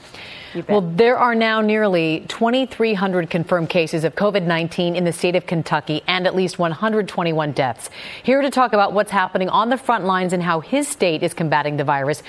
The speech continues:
Speaker 2: we have Governor Andy Bashar with us. And Governor, you've gotten bipartisan praise for your daily briefings on the pandemic, but yesterday,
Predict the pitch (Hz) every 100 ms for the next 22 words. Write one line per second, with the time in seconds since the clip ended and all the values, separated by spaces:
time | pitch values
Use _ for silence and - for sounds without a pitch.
0 | - - 170 147 151 156 156 180 190 190
1 | 156 143 196 185 175 170 160 180 190 185
2 | 185 170 - - - 220 220 233 165 143
3 | 190 226 262 247 240 214 208 214 196 196
4 | - 180 156 135 185 208 202 165 196 190
5 | 190 175 180 175 165 180 170 190 170 143
6 | 180 156 175 247 294 - 202 165 156